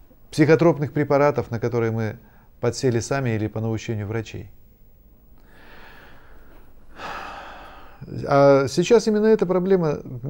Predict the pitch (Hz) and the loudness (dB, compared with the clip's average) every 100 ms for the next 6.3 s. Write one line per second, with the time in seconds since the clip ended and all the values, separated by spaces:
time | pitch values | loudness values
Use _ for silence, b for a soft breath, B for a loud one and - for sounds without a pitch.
0 | 131 151 151 165 151 127 170 175 - 113 | -4 -2 -2 -2 -4 -4 -2 -2 -2 -6
1 | - - 131 127 123 135 147 135 90 - | -6 -2 0 -2 -4 -8 -8 -8 -10 -14
2 | - - - 117 170 170 151 151 135 131 | -20 -20 -8 0 0 0 -4 -4 -4 -6
3 | 143 135 95 85 _ _ _ _ _ - | -8 -6 -8 -10 _ _ _ _ _ -20
4 | - - - - - _ _ _ - - | -20 -20 -20 -20 -20 _ _ _ -20 -20
5 | - - B B B B B - 135 143 | -20 -20 B B B B B -14 -2 4
6 | 214 208 | 6 4